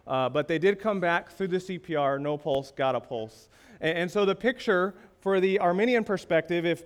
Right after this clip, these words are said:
you have a corpse, a spiritual corpse lying on the, on the ground that God gives them just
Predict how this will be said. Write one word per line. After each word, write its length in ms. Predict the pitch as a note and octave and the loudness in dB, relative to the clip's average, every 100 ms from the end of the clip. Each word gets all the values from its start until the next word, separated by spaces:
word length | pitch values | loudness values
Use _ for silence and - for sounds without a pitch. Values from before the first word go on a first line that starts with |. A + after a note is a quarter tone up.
| B3+ | -8
you 140 | F3+ A3+ | 4 6
have 120 | G#3+ | 6
a 40 | |
corpse, 520 | G3+ - A#3 G3+ F#3 - | 2 0 4 4 4 -2
a 80 | |
spiritual 440 | D#3 - G#3+ G#3+ G#3 | -8 2 2 4 -2
corpse 360 | - G#3+ F3+ | 2 0 2
lying 280 | F3+ F#3+ G#3 | -2 0 2
on 80 | G#3 | 0
the, 100 | F#3+ E3 | -2 -6
on 200 | - F3+ | -2 0
the 100 | F3+ | 0
ground 460 | E3 D3 G3+ G#3+ F#3+ | -2 2 4 4 2
that 100 | D#3+ | 2
God 300 | F#3+ G#3 G3 | 4 4 6
gives 180 | G#3 F#3+ | 4 2
them 140 | F#3+ - - - | -2 -6 -16 -2
just 400 | C4 C#4 C4+ | 4 4 2